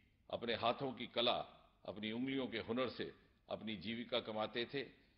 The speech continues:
समाज की सेवा भी करते थे और साथ ही साथ भारत की प्राचीन सभ्यता और हिंदुस्तान की अजीम तहजीब और विरासत को जिंदा रखे हुए थे। प्रधानमंत्री जी, आपने जहां हर वर्ग के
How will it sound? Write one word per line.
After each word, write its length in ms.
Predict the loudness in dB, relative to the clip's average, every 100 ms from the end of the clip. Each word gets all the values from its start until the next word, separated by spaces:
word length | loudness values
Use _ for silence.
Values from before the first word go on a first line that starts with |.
| _ 0
समाज 300 | 2 0 -2
की 140 | -6
सेवा 300 | 0 4 4
भी 140 | 2
करते 340 | 0 -2 -2 -6
थे 220 | -6 -10 -14 _ _ _
और 100 | -4
साथ 280 | 4 4 4
ही 80 | 0
साथ 240 | 4 4 4 -6 -20 -20 _ _ -12
भारत 440 | 2 6 6 2
की 80 | -4
प्राचीन 640 | -2 0 0 0 0 -2 -10 -20 -6
सभ्यता 760 | -4 0 0 2 0 -2 -12 -20 _ _ _ -4
और 100 | -2
हिंदुस्तान 560 | 0 0 2 0 0
की 180 | 0 -2
अजीम 320 | 0 0 -2
तहजीब 520 | -2 -4 -2 -2 0
और 300 | 0 -2 -4 -2
विरासत 440 | 2 2 0 -4
को 120 | -6
जिंदा 260 | -6 -4 -4
रखे 260 | -4 -6 -6
हुए 240 | -6 -12
थे। 180 | -16 -20 -20 _ _ _ _ _ _ _ _ _ _ _ -8
प्रधानमंत्री 640 | 0 2 4 0 0 -2
जी, 280 | -2 -4 -8 -20 _ _ _ _ _ 2
आपने 400 | 4 4 2 -2
जहां 280 | 0 0 -2 -6 -18 -20 _ _ 0
हर 140 | 4 6
वर्ग 320 | 6 4 2
के 140 | 0